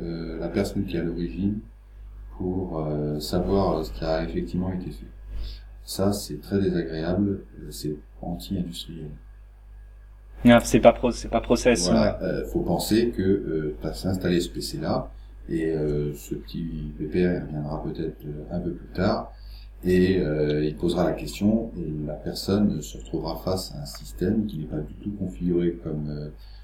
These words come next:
Speaker 1: euh, elle est d'habitude, et la première question qu'elle se posera, qu'est-ce qui a été fait d'autre ?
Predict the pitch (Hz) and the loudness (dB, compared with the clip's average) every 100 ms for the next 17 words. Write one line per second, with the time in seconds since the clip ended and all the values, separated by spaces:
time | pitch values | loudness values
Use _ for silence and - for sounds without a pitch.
0 | - - 80 76 76 76 73 80 78 78 | -16 -10 -6 -4 -2 -2 -2 0 0 0
1 | 76 78 73 73 - 104 - - - - | 0 0 0 0 2 2 2 0 -2 2
2 | 90 87 85 - 90 - 78 - - - | 2 2 -2 -2 -4 -2 -2 -2 -4 -14
3 | - 113 104 - - 170 165 - - - | -4 -2 -2 -2 0 0 -2 -8 -6 -8
4 | - | -8